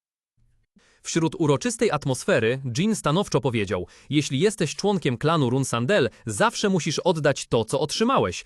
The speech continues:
czy to łaskę, czy wrogość”. Słysząc stanowczą deklarację brata, Mary nie mogła powstrzymać rozbawienia. Na jej twarzy pojawił się przebiegły i podekscytowany uśmiech, a w oczach błysnęła ciekawość.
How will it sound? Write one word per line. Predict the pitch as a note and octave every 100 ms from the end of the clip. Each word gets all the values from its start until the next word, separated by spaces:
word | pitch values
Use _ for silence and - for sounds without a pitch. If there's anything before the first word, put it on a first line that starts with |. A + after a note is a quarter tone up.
| -
czy | - D#3
to | B2
łaskę, | G#2+ A#2 - A3 B3
czy | - B2+
wrogość”. | G3+ G#3 G#2+ - - - - -
Słysząc | - A3+ B3 G3+ D3
stanowczą | C#3+ C#3 A3 D3+
deklarację | C3 B2 B2+ F#3+ - A#2
brata, | G#2+ G#3+ - G#2
Mary | - B2+ A3 A#3+
nie | D#3+ C3
mogła | G#3+ G#3 D#3+
powstrzymać | C3+ - - G#3+ C#3
rozbawienia. | D3 B2 D3 C3+ G#2 F2 - - -
Na | C#3
jej | C3+ B2
twarzy | - - C3+ B2
pojawił | C#3 D#3 D3+
się | C3 C3
przebiegły | - A#2+ G#2+ G#3+ A3 A#3
i | D#3+
podekscytowany | E3+ D#3 C#3+ - - F#3+ G3+ D#3+
uśmiech, | C3 - A#2+ C3 -
a | A#2+
w | -
oczach | A3+ A#3 D3+
błysnęła | G#2+ A#2 - G3+ G#3+
ciekawość. | E3 D3 A#2+ F#2+ F#2 -